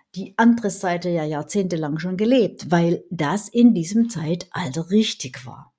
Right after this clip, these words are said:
Planung und Kontrolle. Aber am Ende des Tages wollen wir dasselbe.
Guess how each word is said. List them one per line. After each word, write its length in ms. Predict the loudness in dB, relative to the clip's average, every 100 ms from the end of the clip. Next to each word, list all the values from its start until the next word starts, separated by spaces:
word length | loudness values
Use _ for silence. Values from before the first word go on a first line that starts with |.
| _ -16
Planung 460 | -10 -4 -2 -4
und 160 | -8 -12
Kontrolle. 580 | -8 -6 -2 0 0 -2
Aber 180 | -2
am 80 | 0
Ende 180 | 2 2
des 180 | -2 -4
Tages 380 | -6 -4 -6 -8
wollen 160 | -8
wir 80 | -10
dasselbe. 560 | -12 -6 -6 -4 -8